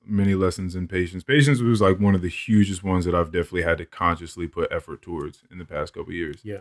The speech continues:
Speaker 1: Patience with everyone around me, just
Speaker 2: Yeah.
Speaker 1: patience. Trying to
Speaker 2: And
Speaker 1: understand where people are, the way they express themselves, what's really going on, you know, getting my ego out of the way so I can actually see that as opposed to looking at it through the lens of what I,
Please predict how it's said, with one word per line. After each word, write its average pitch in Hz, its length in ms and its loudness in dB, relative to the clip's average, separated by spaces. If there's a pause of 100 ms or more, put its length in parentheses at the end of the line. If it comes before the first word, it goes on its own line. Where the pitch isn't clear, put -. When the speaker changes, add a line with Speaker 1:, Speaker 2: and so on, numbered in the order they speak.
(160)
Speaker 1:
Patience 104 380 4
with 95 220 -8
everyone 95 960 4
around 80 440 -6
me, 78 140 -20
just 104 160 -10
Speaker 2:
Yeah. 98 80 -14
Speaker 1:
patience. - 520 -4 (520)
Trying 92 240 4
to 92 60 2
Speaker 2:
And 92 40 2
Speaker 1:
understand 92 500 2
where 92 80 4
people 95 400 -2
are, 104 400 6
the 95 80 0
way 90 160 0
they 90 80 0
express 95 400 -4
themselves, 95 640 0
what's 90 220 -12
really 95 260 2
going 92 320 4
on, 98 400 6 (640)
you 101 220 6
know, 95 140 8
getting 92 220 4
my 87 160 6
ego 98 340 6
out 95 120 4
of 92 60 2
the 92 80 4
way 104 200 8
so 98 180 4
I 92 100 6
can 90 160 -4
actually 92 540 0
see 120 360 6
that 117 360 6 (240)
as 92 140 -2
opposed 95 400 2
to 95 80 -2
looking 95 300 0
at 92 160 4
it - 180 -2
through 98 180 0
the 87 100 0
lens 101 600 8
of 92 220 -4
what 92 320 4
I, 98 360 6